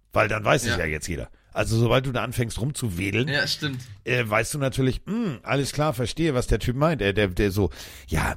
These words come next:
Speaker 1: du, wie gesagt, soll sich besser mal aufs, aufs Bällefangen konzentrieren, das macht man auch mit den Händen. Zwei Drops, die wirklich kostspielig waren, wo ich wirklich gedacht hab, so, "Hey, Diggi, fang doch einfach mal dieses Spielgerät, das, äh, das wär schön." Also wenn du es hinkriegst, wär das echt schön. Hat er nicht.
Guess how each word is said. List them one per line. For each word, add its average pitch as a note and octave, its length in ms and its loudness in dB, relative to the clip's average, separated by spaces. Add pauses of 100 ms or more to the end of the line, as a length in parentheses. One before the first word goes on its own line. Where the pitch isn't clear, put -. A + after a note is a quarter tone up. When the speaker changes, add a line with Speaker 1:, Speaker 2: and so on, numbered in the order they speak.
(140)
Speaker 1:
du, C#2+ 140 0 (180)
wie A2 160 -6
gesagt, F2+ 420 -2
soll A#2 220 2
sich C#3 140 4
besser C3 220 6
mal A2+ 100 -6
aufs, E2+ 200 -4
aufs - 220 -4
Bällefangen C3 460 2
konzentrieren, C3 520 0
das A#2 140 0
macht G#2 160 0
man F2+ 120 -2
auch A2 120 0
mit B2+ 100 0
den A#2+ 120 0
Händen. A#2+ 340 -2 (400)
Zwei B2 260 2
Drops, C3+ 360 0
die A#2 180 4
wirklich B2 360 -2 (220)
kostspielig - 580 2
waren, E2+ 260 -8
wo G#2 80 -4
ich E2 100 -6
wirklich A#2+ 220 -6
gedacht F#2+ 220 -4
hab, F#2+ 100 -6
so, F2+ 200 -8
"Hey, G2+ 200 -8
Diggi, A2+ 320 -4
fang C#3+ 400 -10
doch C3+ 160 -8
einfach G#2+ 240 -10
mal F#2+ 140 -6
dieses D#2+ 220 -8
Spielgerät, C#2 600 -10
das, - 220 -4
äh, G#2 180 -6 (480)
das G#2+ 180 4
wär C3+ 120 0
schön." G2+ 400 -2 (100)
Also G#2+ 180 -4
wenn C#3 80 -4
du C#3+ 60 0
es - 80 6
hinkriegst, F3 420 0
wär C3 100 -2
das B2+ 140 -2
echt A2 200 -8
schön. D3+ 240 -4 (340)
Hat G3+ 120 -2
er C#3+ 120 2
nicht. - 260 -12